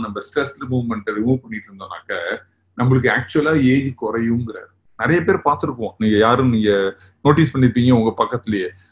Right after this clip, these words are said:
அறுபது வயசு இருக்கும், ஆனா அவர் ஒரு முப்பது வயசுக்காரர் மாதிரி பேசுவாரு, அவர் முப்பது வயசுக்காரர் மாதிரி பழகுவாரு. சில பேர் முப்பது வயசு இருக்கும், ஆனா அறுபது வயசுக்காரர் மாதிரி சோம்பேறியா இருப்பாங்க. So இதுக்கு காரணம் என்ன அப்படின்னாக்க,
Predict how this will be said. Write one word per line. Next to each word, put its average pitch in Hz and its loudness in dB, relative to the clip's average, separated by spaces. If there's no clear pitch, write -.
அறுபது 160 6
வயசு 170 4
இருக்கும், 135 2
ஆனா 123 4
அவர் 120 4
ஒரு 113 0
முப்பது 127 -2
வயசுக்காரர் 120 0
மாதிரி 107 -4
பேசுவாரு, 95 -8
அவர் 107 0
முப்பது 120 0
வயசுக்காரர் 120 0
மாதிரி 107 -4
பழகுவாரு. 101 0
சில 196 6
பேர் 202 6
முப்பது 208 4
வயசு 202 4
இருக்கும், 165 2
ஆனா 151 4
அறுபது 160 8
வயசுக்காரர் 151 2
மாதிரி 131 -4
சோம்பேறியா 127 2
இருப்பாங்க. - -10
So 135 0
இதுக்கு 139 2
காரணம் 160 0
என்ன 127 2
அப்படின்னாக்க, 104 -4